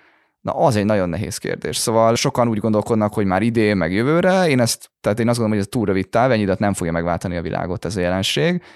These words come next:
Öt-tíz évben gondolkodva nem tudom megmondani, és azt sem tudom megmondani, hogy mekkora nyertesek lesznek. Ők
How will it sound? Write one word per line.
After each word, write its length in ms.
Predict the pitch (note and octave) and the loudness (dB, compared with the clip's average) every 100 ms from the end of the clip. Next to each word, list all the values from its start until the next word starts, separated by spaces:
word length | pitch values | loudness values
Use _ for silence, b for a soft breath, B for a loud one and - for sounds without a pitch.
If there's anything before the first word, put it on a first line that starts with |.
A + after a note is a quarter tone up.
| B B B B B - | B B B B B 0
Öt-tíz 400 | E3+ E3+ A#2 G#2+ | 0 2 0 2
évben 540 | A#2+ G2 G2 F2+ F2+ - | 2 2 0 0 -2 -4
gondolkodva 640 | A2 B2 C3+ C3 B2+ C3 | -2 0 2 0 0 2
nem 180 | A#2+ F2 | 2 0
tudom 240 | - F2 | -4 -6
megmondani, 600 | E2+ F2 F#2 F#2 F2+ E2+ - | -6 -6 -6 -6 -6 -8 -8
és 280 | - G2+ - | -6 -2 0
azt 140 | A#2 | 0
sem 100 | - | 0
tudom 160 | A#2+ G#2+ | 0 0
megmondani, 420 | G#2 G#2+ G2+ G2 | 2 0 0 0
hogy 360 | A#2+ G2+ G2 - - | 0 0 -2 -8 -14
mekkora 440 | A#2+ F2+ - F2 | -6 -4 -4 -4
nyertesek 500 | F2 D#2 - - - | -4 -4 -6 -8 -6
lesznek. 340 | - - - _ | -8 -8 -10 _
Ők 220 | B2+ C3+ | 0 0